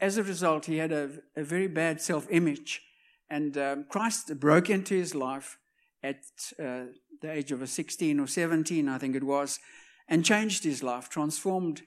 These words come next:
his self-image about himself and about the Father that he served. And he started, um, having a desire to minister to, to men in particular, and men were attracted to him somehow.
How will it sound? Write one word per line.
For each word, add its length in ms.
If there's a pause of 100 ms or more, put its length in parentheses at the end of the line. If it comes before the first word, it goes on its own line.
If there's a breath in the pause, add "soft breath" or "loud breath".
(400 soft breath)
his 400
self-image 960 (420)
about 380
himself 560 (100)
and 160
about 460 (100)
the 140
Father 400
that 180
he 80
served. 520 (380 soft breath)
And 80
he 60
started, 540
um, 480 (1300 soft breath)
having 300
a 40
desire 380
to 240
minister 440
to, 260
to 160
men 280
in 140
particular, 800 (200 loud breath)
and 160
men 240
were 100
attracted 600
to 160
him 180
somehow. 640